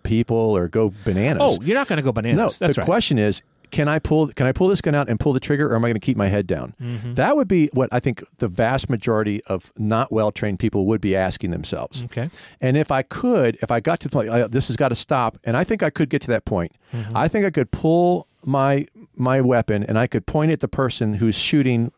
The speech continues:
Speaker 1: wildly, and I think I could squeeze the trigger and, and shoot them.
Speaker 2: Mm-hmm.
Speaker 1: And I think that, that, um, I don't know what the consequences of that would be exactly.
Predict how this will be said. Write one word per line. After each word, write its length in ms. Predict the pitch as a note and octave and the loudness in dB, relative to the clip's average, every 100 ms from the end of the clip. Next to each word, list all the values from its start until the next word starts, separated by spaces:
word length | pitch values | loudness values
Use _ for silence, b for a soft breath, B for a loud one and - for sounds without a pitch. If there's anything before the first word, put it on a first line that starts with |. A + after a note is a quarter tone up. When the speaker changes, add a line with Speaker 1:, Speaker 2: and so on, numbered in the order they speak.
| - | -8
Speaker 1:
wildly, 500 | B2+ A#2 A2+ G2 G2+ | 0 2 2 2 0
and 80 | G#2+ | 0
I 80 | A2+ | 0
think 180 | C3+ B2+ | 0 -2
I 60 | |
could 220 | A2+ G#2 | -4 -4
squeeze 340 | - - A#2+ G#2+ | -4 0 0 0
the 80 | G#2+ | -2
trigger 300 | A2+ G2 G2 | -2 0 0
and, 120 | F#2 | 0
and 120 | G2 | -2
shoot 300 | F2+ - A2+ | -4 -2 -2
them. 240 | - C#2+ - - | -2 -8 -8 -8
Speaker 2:
Mm-hmm. 340 | C3 A#2 B2 B2+ B B B - | -6 -6 -6 -10 B B B -2
Speaker 1:
And 200 | C3+ C3 | 0 2
I 80 | B2+ | 0
think 300 | - G3 - | 0 -2 0
that, 180 | B2+ - - | -2 -2 -8
that, 300 | - A#2 G#2+ - | -2 0 -2 -6
um, 440 | A#2 A2+ A2 A2 G#2+ _ _ _ _ _ _ _ _ - - | -2 2 2 0 -2 _ _ _ _ _ _ _ _ -20 -8
I 420 | A#2 B2+ C3 C3 - | -2 2 2 0 -4
don't 240 | A#2 D3+ E3 | -2 -2 0
know 200 | D#3 D#3 | 2 2
what 280 | C#3 - - | 2 0 -4
the 120 | - _ | -10 _
consequences 760 | - E3 G3 - - G#3 G3+ F3+ | -4 -2 -2 -4 -4 -2 0 0
of 80 | |
that 160 | E3+ F3 | 0 0
would 120 | D3 | 0
be 280 | E3 E3+ F3 | 2 0 0
exactly. 640 | C#3+ C#3 D#3+ D#3+ - F3 | -2 -2 -2 -2 0 -2